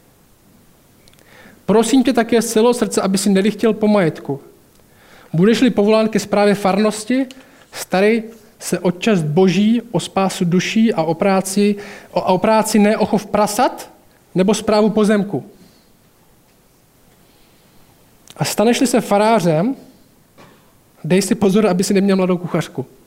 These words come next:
<laughs> Abys nebudoval spíš dům než duši. Hleď, abys byl stavitelem duchovního stánku, pomáhal chudým a žil v pokoře, abys neprojídal majetek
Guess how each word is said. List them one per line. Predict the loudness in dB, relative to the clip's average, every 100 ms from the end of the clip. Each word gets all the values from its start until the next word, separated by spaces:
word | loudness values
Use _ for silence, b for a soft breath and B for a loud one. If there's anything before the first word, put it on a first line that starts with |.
| B B B B B B B _ _ -12
<laughs> | -8 -6 -6 -8 B B B B
Abys | -2 0 0 -4 -10 -4 -2 -2 B -10 -2
nebudoval | 0 2 2 2 2 2
spíš | 0 0 0
dům | 2 2 2 0 0
než | 0 2
duši. | 0 0 -6 -8 -20 _ -20 B B B
Hleď, | -2 0 0
abys | 0 2 2
byl | 2 2
stavitelem | 0 -2 -2 0 2 2
duchovního | 0 0 0 0
stánku, | 0 0 -2 0 -2
pomáhal | 0 0 2 2
chudým | 0 -2 0 0 -2
a | 0
žil | 0
v | 0
pokoře, | -2 0 0 0 -2
abys | -2 -2 0
neprojídal | 0 0 0 2 2 2
majetek | 2 0 -2 -4